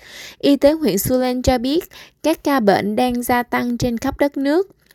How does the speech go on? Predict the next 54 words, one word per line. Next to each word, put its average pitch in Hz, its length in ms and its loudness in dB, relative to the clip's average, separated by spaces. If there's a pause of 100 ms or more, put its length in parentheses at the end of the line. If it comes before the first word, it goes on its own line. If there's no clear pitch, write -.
(120)
đặc 233 200 -4
biệt 214 260 4
là 208 120 0
ở 190 80 2
những 202 280 -2
khu 262 160 -2
vực 226 300 0
có 285 120 -2
tỷ 226 180 0
lệ 226 240 0
tiêm 226 260 -2
ngừa 214 260 -2
thấp - 220 -6
hơn. 233 360 0 (1040)
Một 240 140 4
bài 247 200 2
đăng 262 240 -2
trên 262 160 0
mạng 196 160 0
xã 240 160 -4
hội 254 220 -4
cho 240 180 -2
biết, 269 300 -4 (300)
vaccine 277 460 0
này 226 220 2
miễn 190 280 0
phí 254 360 2
và 285 160 0
dễ 180 200 2
dàng 214 320 -2
có 240 160 0
sẵn 185 320 -2
ở 190 160 -4
Sulen. 220 600 -2 (420)
Mọi 190 200 2
người 214 180 2
có 262 160 -4
thể 214 240 0
gọi 196 260 0
cho 220 140 -6
sở 202 180 -4
y 233 200 -2
tế 226 260 0
địa 214 160 2
phương, 226 440 0
nhà 208 200 -4
thuốc 247 340 -2
hoặc 214 200 -6
bác 240 160 -4
sĩ 185 260 0
để 220 140 -2
đặt 196 200 -2
lịch 180 200 -4
hẹn. 170 340 -4